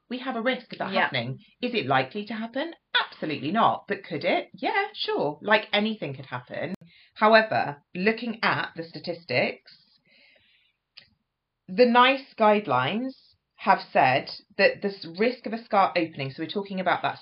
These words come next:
Speaker 1: second risk, not scar, not scar rupture, not uterine rupture, but just the, the, the scar opening, is three point five per one thousand women. That is a small amount whe-, in the grand scheme of things.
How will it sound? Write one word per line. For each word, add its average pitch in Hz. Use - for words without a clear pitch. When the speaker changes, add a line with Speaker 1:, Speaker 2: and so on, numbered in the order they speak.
Speaker 1:
second 175
risk, 131
not 170
scar, 220
not 190
scar 220
rupture, -
not 170
uterine 160
rupture, -
but 131
just -
the, 147
the, 143
the 139
scar 147
opening, 156
is 202
three 226
point 226
five 156
per 170
one 147
thousand 135
women. 131
That -
is 233
a 190
small 170
amount 131
whe-, 143
in 147
the 135
grand 127
scheme 127
of 123
things. 190